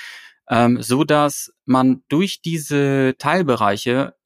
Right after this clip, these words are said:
die beeinflusst worden sind von der japanischen Teezeremonie, im Laufe des Studiums auf jeden Fall hier und da mal stößt.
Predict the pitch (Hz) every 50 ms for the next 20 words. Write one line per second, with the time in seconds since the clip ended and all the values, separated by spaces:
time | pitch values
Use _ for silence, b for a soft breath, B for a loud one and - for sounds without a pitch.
0 | - - 117 117 117 113 113 110 110 110 107 110 - - - - - - 135 143
1 | - 139 123 - - - 110 107 110 107 107 104 104 - 101 110 110 104 104 -
2 | - 110 101 101 - - - 104 98 98 104 110 107 104 101 101 - 110 - 117
3 | 110 - - 120 110 113 110 113 113 113 113 123 131 127 127 120 - - - 110
4 | 117 156 - - 156 147 135 - - 139 135 135 139 131 - - 113 110 - 127
5 | 135 151 143 - 127 123 120 - - 143 147 139 135 135 123 113 117 117 120 120
6 | 117 113 110 - - 160 139 107 - - - - -